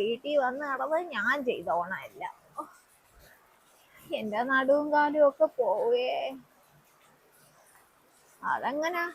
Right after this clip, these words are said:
വാപ്പാക്കാരൻ പറഞ്ഞാ കേട്ടാലല്ലേ എനിക്ക് പോവാൻ പറ്റൂ. മോളല്ലേ എന്ന് പറഞ്ഞ് ഇവിടെ കൊണ്ടുവന്ന് ഇട്ടിരിക്കുക. അവളാണെങ്കി ഉള്ള വേലക്കാരിയെ പോലെ വീട്ടു പണി എല്ലാം ചെയ്യിക്കുക. അവൾക്ക് ഇടയ്ക്കിടയ്ക്ക് വല്ലതൊക്കെ തിന്നണം.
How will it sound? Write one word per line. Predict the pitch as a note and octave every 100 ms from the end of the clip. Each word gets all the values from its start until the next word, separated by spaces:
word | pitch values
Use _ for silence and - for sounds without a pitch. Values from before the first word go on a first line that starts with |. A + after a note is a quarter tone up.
| - -
വാപ്പാക്കാരൻ | F3 D#3 A3+ C4 D4+ D#4 F4+ D#4
പറഞ്ഞാ | C4 C#4+ F4 D#4
കേട്ടാലല്ലേ | D4 E4 E4+ D4+ D#4 F4+
എനിക്ക് | C#4 D#4+ F#4+ C4+
പോവാൻ | B3 A#3+
പറ്റൂ. | - - A3 - _ _ _ _ _ _ _ _ - _
മോളല്ലേ | G#3+ F#3+ C#4+ E4 A3+ B3+
എന്ന് | C#4 D4
പറഞ്ഞ് | C4+ D4+
ഇവിടെ | A#3 C4
കൊണ്ടുവന്ന് | C4 B3+ B3+ C4 A#3+
ഇട്ടിരിക്കുക. | - A#3 B3 A#3+ F3 - _ _ _ D2
അവളാണെങ്കി | - G3+ C4+ C#4 D#4+ F4
ഉള്ള | D4 D#4 D#4+
വേലക്കാരിയെ | B3 C4 D4 D#4 D#4 D#4+ D#4
പോലെ | D4 E4 F#4
വീട്ടു | C4+ C4+ C#4
പണി | C4 B3 B3+
എല്ലാം | G#3 B3 B3+
ചെയ്യിക്കുക. | G3+ F3+ D#3 - - - - - _ - _ _ _ _ _ _ - C#4 - _ _ _ _ - -
അവൾക്ക് | - - C#4+
ഇടയ്ക്കിടയ്ക്ക് | G#3 C4 D#4 D#4 D4 C#4+
വല്ലതൊക്കെ | C#4 C#4+ C#4 -
തിന്നണം. | G3+ F#3 G#3+ G#3+ G3